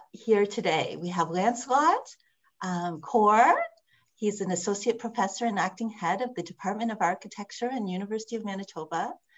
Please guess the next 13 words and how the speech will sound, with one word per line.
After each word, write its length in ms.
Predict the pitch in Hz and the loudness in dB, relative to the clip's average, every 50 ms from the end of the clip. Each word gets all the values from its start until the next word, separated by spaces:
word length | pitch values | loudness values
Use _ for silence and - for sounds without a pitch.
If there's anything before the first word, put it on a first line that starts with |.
| _ _ _ _ _ _ _ _ _ _ _ _ _ - | _ _ _ _ _ _ _ _ _ _ _ _ _ 2
Doctor 360 | - 208 202 202 202 226 208 | 4 4 4 4 2 -2 -2
Sean 400 | 196 - - - 208 202 214 233 | -2 -2 -4 0 0 0 2 2
O'Malley 420 | 240 226 214 190 190 196 202 214 202 | 2 2 2 0 0 0 -2 -2 -4
Hill, 580 | - - 214 185 170 185 202 208 240 294 - - - _ _ _ _ - - - | -4 -4 0 2 2 2 2 2 0 -2 -2 -4 -8 _ _ _ _ -20 -14 -10
associate 520 | - - - - 220 214 214 - 233 226 - | -10 -6 0 2 2 2 4 2 0 0 0
professor, 480 | - 214 - 214 190 185 - 220 220 | -6 -6 -2 -2 -2 -2 0 -2 -2
Department 600 | 214 220 208 - - - 185 185 202 196 196 185 - | -2 -2 -6 -8 -4 -4 -4 -4 -4 -6 -6 -4 -4
of 140 | 185 175 - | -6 -4 -4
Interior 420 | - 175 175 - - 185 196 208 | -6 -8 -6 -6 -4 -2 -2 -2
Design, 480 | 202 202 196 - - 160 170 180 190 202 | -2 -4 -6 -4 -4 -2 -2 -2 -2 -2
University 480 | 190 190 190 185 175 180 180 - - | -4 -4 -6 -6 -8 -8 -10 -8 -10
of 80 | 190 180 | -8 -6
Manitoba. 680 | 180 180 180 175 175 - - 165 160 175 190 208 262 | -4 -4 -6 -6 -8 -8 -8 -8 -4 -4 -4 -4 -6